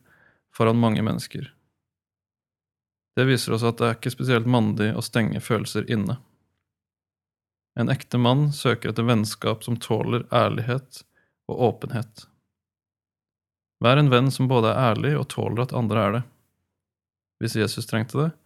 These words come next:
så trenger i hvert fall vi det. For det fjerde viser Jesus oss at en ekte mann står imot fristelser.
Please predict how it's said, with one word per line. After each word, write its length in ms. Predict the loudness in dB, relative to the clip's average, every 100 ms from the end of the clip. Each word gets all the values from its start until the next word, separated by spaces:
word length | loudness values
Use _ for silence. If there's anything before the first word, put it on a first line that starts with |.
| _ _ _ _
så 100 | -2
trenger 280 | 2 2 2
i 40 |
hvert 160 | 0 -2
fall 200 | -4 -2
vi 100 | -4
det. 140 | -6 -10 _ _ _ _ _ -6
For 100 | 0
det 120 | 2
fjerde 320 | 6 6 6 4
viser 320 | 4 2 0
Jesus 240 | 0 -2 -4
oss 180 | -4 -6 -6
at 160 | -6 -2
en 120 | -4 -2
ekte 320 | -6 -2 2
mann 300 | 2 2 0 -4
står 320 | -10 -2 0
imot 320 | 2 0 -4
fristelser. 640 | -6 -8 -8 -10 -10 -10